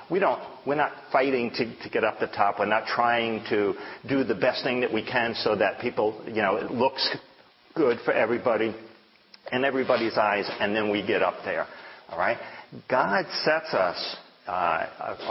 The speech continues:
according to the way he has created us. He has given us, uh, giftings and functions within the body. Now, some of the functions are leadership functions,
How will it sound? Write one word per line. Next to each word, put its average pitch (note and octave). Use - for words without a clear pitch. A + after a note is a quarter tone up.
according C#3+
to A2+
the G#2
way A2+
he F3+
has G#2+
created F#2
us. E2
He C3
has C#3
given C#3+
us, C3+
uh, F2
giftings C#3+
and G#2
functions A#2+
within D#3+
the C#3
body. C3
Now, A#2+
some D#3+
of C3+
the A#2
functions B2+
are G#2
leadership B2
functions, B2